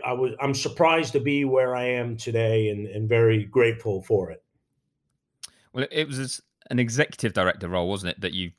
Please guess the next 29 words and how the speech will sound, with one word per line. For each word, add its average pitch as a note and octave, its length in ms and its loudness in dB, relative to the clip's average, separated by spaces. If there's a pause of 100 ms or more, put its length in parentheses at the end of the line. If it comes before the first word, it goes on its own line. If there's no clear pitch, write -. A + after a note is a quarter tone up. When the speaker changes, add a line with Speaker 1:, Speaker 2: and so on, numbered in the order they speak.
Speaker 2:
officially G2 440 -6
joined G2 320 -2
in? C#2+ 200 -8
Did A#2+ 180 -4
you C3+ 60 -6
speak - 440 -4 (380)
to B2+ 160 -4
Ron A#2+ 460 2 (240)
about A2 520 2 (120)
what G#2+ 380 0
you G#2+ 120 2
were G#2 60 2
getting G#2+ 240 2
into, A2 340 0 (140)
in A2 120 0
the G#2+ 80 2
sense G#2+ 320 -2
of G2+ 300 -2 (920)
if G2 140 -6
he'd A2 220 -2
given G#2 180 0
you G2+ 140 2
something G2 240 -6
that F#2 40 -4
was F#2 80 -8
a G2 40 -16
bit G#2 120 0
more G2 120 -2
narrow, F#2+ 480 2